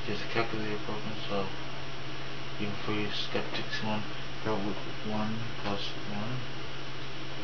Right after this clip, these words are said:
is two. Now it depends on,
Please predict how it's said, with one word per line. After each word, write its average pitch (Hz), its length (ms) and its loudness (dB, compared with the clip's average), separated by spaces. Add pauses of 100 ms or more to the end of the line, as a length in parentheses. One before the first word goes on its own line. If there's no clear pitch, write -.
(340)
is - 160 0
two. 113 280 4 (4000)
Now 110 100 2
it 101 40 2
depends 131 340 2
on, 123 80 2